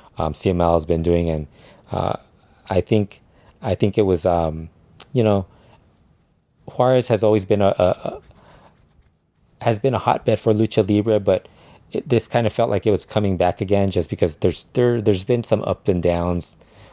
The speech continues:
with a lot of, um, promotions, not, not necessarily the triple A or C M L L, but more so like the,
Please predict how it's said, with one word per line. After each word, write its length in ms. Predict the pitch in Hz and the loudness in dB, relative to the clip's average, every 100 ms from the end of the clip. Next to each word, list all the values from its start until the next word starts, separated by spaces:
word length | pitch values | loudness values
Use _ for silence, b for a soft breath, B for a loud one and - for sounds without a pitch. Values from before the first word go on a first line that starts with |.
| b | b
with 120 | 95 | 2
a 60 | 95 | 4
lot 220 | 95 95 | 4 2
of, 120 | 87 | 4
um, 200 | 87 85 | 2 2
promotions, 640 | - 90 90 85 92 80 | 0 0 2 2 -2 -2
not, 200 | 117 135 139 B B B - | -2 -2 -6 B B B -2
not 140 | 117 | 0
necessarily 560 | 135 123 120 - 110 107 | 0 -2 -2 0 2 4
the 120 | 90 | 2
triple 360 | - 104 101 95 | 2 -2 2 2
A 80 | |
or 40 | 90 | 2
C 180 | - 95 | 2 0
M 120 | 87 | 2
L 160 | 85 87 | 2 4
L, 160 | 87 | 2
but 280 | - 92 - | 2 -2 2
more 160 | 92 85 | 0 2
so 160 | - | 2
like 240 | 92 85 - | 2 0 0
the, 240 | 80 73 | -4 -4